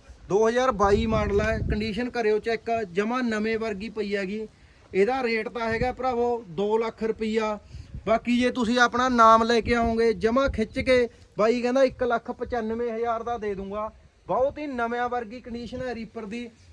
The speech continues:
ਆਹ ਨੰਬਰ ਤੇ ਤੁਸੀਂ ਗੱਲ ਕਰ ਸਕਦੇ ਹੋ। ਆ ਜਾਓ ਅੱਗੇ ਤੁਹਾਨੂੰ ਦਿਖਾਉਣੇ ਆ ਨਿਊ ਵਿਸ਼ਵਕਰਮਾ ਦਾ। ਐਤਕੀ ਇਹਦੀ ਵੀ ਵਧੀਆ ਡਿਮਾਂਡ ਹੈ ਰੀਪਰ ਦੀ।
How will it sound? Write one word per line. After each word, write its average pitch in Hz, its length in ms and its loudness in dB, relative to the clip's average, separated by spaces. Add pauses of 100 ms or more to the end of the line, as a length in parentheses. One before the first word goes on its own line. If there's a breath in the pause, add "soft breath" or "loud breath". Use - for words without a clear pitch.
ਆਹ 220 180 -2
ਨੰਬਰ 254 300 -2
ਤੇ 254 140 0
ਤੁਸੀਂ 247 320 -6
ਗੱਲ 226 280 0
ਕਰ 214 220 -2
ਸਕਦੇ 147 340 -4
ਹੋ। 110 100 -12 (460)
ਆ 202 160 -6
ਜਾਓ 247 160 -2
ਅੱਗੇ 226 200 -4
ਤੁਹਾਨੂੰ 254 340 -6
ਦਿਖਾਉਣੇ 240 400 -2
ਆ 247 200 -2 (420 soft breath)
ਨਿਊ 233 300 -2
ਵਿਸ਼ਵਕਰਮਾ 247 640 -8
ਦਾ। 247 260 -4 (400)
ਐਤਕੀ 240 400 -10
ਇਹਦੀ 247 260 -10
ਵੀ 302 160 -12
ਵਧੀਆ 240 360 -4
ਡਿਮਾਂਡ 233 440 -6
ਹੈ 240 120 -4
ਰੀਪਰ 233 320 -8
ਦੀ। 240 240 -10